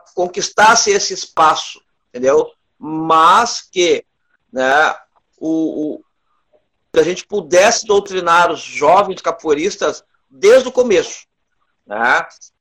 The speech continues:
Ou doutrinar os novos capoeiristas pra que, eh, tivessem, né,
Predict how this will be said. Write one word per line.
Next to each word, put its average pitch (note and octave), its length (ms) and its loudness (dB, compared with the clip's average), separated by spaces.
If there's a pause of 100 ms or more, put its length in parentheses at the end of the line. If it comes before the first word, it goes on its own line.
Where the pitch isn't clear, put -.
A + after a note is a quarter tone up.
(160)
Ou C3+ 140 -2
doutrinar D#3+ 640 0
os F#3+ 100 -6
novos F3 260 0
capoeiristas F3 800 -6 (380)
pra D#3+ 220 0
que, F#3 500 -8
eh, D#3 800 2 (100)
tivessem, F#3 880 -2 (460)
né, C#3+ 380 -2